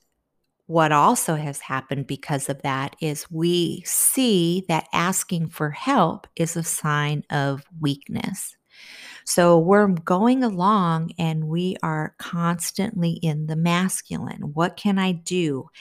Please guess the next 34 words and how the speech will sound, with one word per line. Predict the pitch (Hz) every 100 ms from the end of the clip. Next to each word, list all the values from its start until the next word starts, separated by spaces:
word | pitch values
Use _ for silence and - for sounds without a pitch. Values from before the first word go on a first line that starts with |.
| - _
How | - 170 180
can | 180 190 180
I, | 175 170 170 170 - - -
you | 180
know, | 170
accomplish | - 170 - 180 175 - 175 165 - -
A, | 170 175
B, | 170 170 170 175 175 165 -
and | 165 156
Z? | 156 185 170 147
How | 147 160 170
can | 190 180
I, | 170 160 160 - - - - -
um, | 170 156 147 147 165 - _ _ _ _ -
you | 175
know, | 151 -
add | 180 170 165
more | 165 165 170 170
things | 170 - 170 170 156 -
to | - 175
my | 151 151
list | 147 147 156 156 -
so | - - 160 -
I | 151 147
can | - 156
get | 147 - -
closer | - 170 170 170 - 151 -
to | - - 156
what | 151 156 165
it | 151 160
is | 147 147
that | 156 147
I'm | 143 143
desiring? | 147 147 180 208 208 175 - -